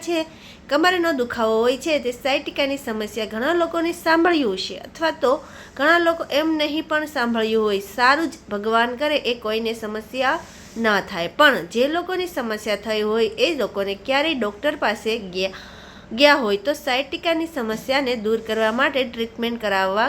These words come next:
ગયા હોય તો સાંભળ્યું હોય કે સાયટિકાનો દુખાવો છે, તે સાયટિકા એટલું આપણું કમરને કે કમરના પાછળના ભાગની છે નસ આવેલી હોય છે. આ સાઈડ રસમાંથી શરૂ હોય દુખાવો અને છેક કમરથી લઈને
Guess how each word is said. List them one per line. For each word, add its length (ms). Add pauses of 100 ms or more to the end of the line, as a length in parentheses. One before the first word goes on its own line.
ગયા 260
હોય 280
તો 80
સાંભળ્યું 640
હોય 200 (440)
કે 120
સાયટિકાનો 720
દુખાવો 460
છે, 240
તે 140
સાયટિકા 560
એટલું 360
આપણું 260
કમરને 520
કે 180
કમરના 440 (120)
પાછળના 560
ભાગની 400
છે 220
નસ 340
આવેલી 420
હોય 300
છે. 100 (100)
આ 180 (100)
સાઈડ 420 (640)
રસમાંથી 540
શરૂ 300
હોય 300
દુખાવો 460
અને 280
છેક 340
કમરથી 540
લઈને 220